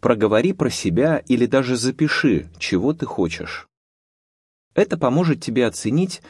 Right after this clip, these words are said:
насколько разумны твои запросы. Затем договорись с родителями о том, когда и где вам было бы удобнее поговорить. А во время разговора помни о следующем. Проявляй уважение.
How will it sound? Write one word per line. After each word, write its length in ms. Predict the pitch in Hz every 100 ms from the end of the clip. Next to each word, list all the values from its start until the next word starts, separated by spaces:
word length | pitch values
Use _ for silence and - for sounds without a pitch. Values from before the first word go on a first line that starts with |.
| -
насколько 580 | - 107 - - 175 165
разумны 520 | 160 165 156 131 98
твои 280 | 85 82 98
запросы. 680 | 117 120 120 95 64 - - _ _ _ _ _ _ _ _ _ _ _ _ _ _ -
Затем 460 | 101 104 - 240
договорись 480 | 170 - 117 139 175
с 80 | -
родителями 560 | 127 123 127 110 101 98
о 100 | 90
том, 360 | 127 180 170
когда 480 | 165 98 95 135 175
и 180 | - 156
где 320 | 131 120 104
вам 300 | 82 151 143
было 180 | 117 131
бы 140 | 117
удобнее 480 | 101 87 107 107 104
поговорить. 720 | - 90 98 98 80 - - _ _ _ _ _ _ _ _ _ _
А 100 | 104
во 100 | 107
время 300 | 113 120 113
разговора 720 | 104 92 92 95 143 170 92 80 -
помни 280 | 123 143
о 80 | 135
следующем. 800 | 127 107 92 80 65 - - - _ _ _ _ _ _ _ _ _ _ _ _ _
Проявляй 580 | - 110 90 80 120 165
уважение. 800 | 160 123 120 104 90 82 78 65